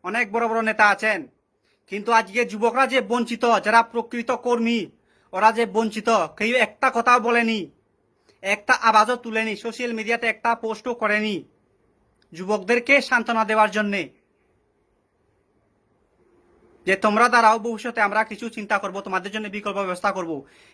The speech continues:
কেউ একটা কথাও বলেনি। কেন বলেনি? লোভ, ওদের ভয়। যদি কিছু একটা বললে, যদি ওদের যদি নেতৃত্ব চলে যায়,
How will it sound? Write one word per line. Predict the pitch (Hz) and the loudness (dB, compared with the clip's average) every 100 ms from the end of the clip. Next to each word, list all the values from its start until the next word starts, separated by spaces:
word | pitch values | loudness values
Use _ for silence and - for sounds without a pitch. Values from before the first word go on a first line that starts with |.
| - | -4
কেউ | 190 226 | 0 2
একটা | 220 - 240 220 | 2 0 0 2
কথাও | 214 220 | 6 4
বলেনি। | 220 220 220 202 160 _ _ _ _ _ _ _ _ _ _ _ _ | 4 0 0 -2 -8 _ _ _ _ _ _ _ _ _ _ _ _
কেন | 196 247 | 0 0
বলেনি? | 262 269 269 269 294 339 330 _ _ _ _ _ _ _ _ _ _ _ _ _ _ 170 | 2 2 4 2 0 0 -6 _ _ _ _ _ _ _ _ _ _ _ _ _ _ -12
লোভ, | 180 214 226 214 | 0 4 4 2
ওদের | 190 208 226 | -4 0 0
ভয়। | 185 233 247 196 127 _ _ _ _ _ 147 | 2 4 4 2 -2 _ _ _ _ _ -6
যদি | 202 202 254 | -4 -4 -6
কিছু | 247 233 277 | -6 -4 2
একটা | 262 240 247 | 4 4 2
বললে, | 220 247 240 254 277 - _ _ _ _ 156 | 4 2 6 4 4 -6 _ _ _ _ -6
যদি | 220 208 247 | -6 -4 -6
ওদের | 233 233 226 262 240 | -2 -2 2 2 2
যদি | 240 | -4
নেতৃত্ব | 254 247 240 226 247 | -4 -4 -6 -4 -2
চলে | 254 262 247 | 2 2 4
যায়, | 262 247 | 4 4